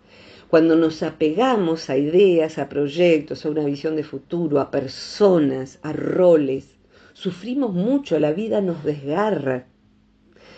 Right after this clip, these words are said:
Entonces, co-, pero ¿cómo transitar? Alguien me diría, en, en, tomaría de esta pregunta tuya también, ¿no? Uno se queda sin trabajo. Eh,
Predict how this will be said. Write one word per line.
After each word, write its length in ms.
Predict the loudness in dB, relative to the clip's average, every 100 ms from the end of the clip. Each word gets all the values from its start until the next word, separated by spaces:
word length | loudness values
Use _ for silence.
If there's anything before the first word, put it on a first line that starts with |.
| -2
Entonces, 680 | 0 4 2 2 -2 -4 -8 _ _ _
co-, 200 | -8 0
pero 200 | 2 2
¿cómo 280 | 0 -4 -2
transitar? 500 | -2 -2 -2 0 0
Alguien 300 | 2 0 2
me 80 | 0
diría, 420 | 0 4 4 4
en, 160 | 0 -2
en, 380 | -6 -6 -16 -18 _ -4
tomaría 440 | 0 2 4 4
de 60 | 2
esta 220 | 0 -4
pregunta 360 | -4 0 -2
tuya 300 | -2 -4 -2
también, 580 | -2 -4 -2 0 0 0
¿no? 120 | -2
Uno 180 | -2 -2
se 160 | -4 -2
queda 180 | -2 -2
sin 220 | -6 -4
trabajo. 680 | -2 0 0 -2 -6 -14 -14 _ _ -20 _ _ _ _ 0
Eh, 680 | 4 4 2 0 -2 -4